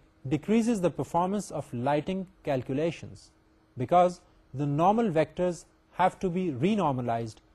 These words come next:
after this transformation. So we have to be careful while making use of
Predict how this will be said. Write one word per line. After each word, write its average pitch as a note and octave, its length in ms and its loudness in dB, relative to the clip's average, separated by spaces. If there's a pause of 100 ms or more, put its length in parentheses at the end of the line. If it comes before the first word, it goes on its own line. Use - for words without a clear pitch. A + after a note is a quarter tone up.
(160)
after C#3+ 280 -6
this B2 180 -6
transformation. G#2+ 720 -14 (340)
So D3 60 -14
we D3+ 80 -2
have F#3 160 8
to G#3+ 80 -2
be F3 140 0
careful E3+ 500 0 (240)
while C3+ 160 -2
making C#3 320 -6
use E3 220 -2
of C#3+ 180 0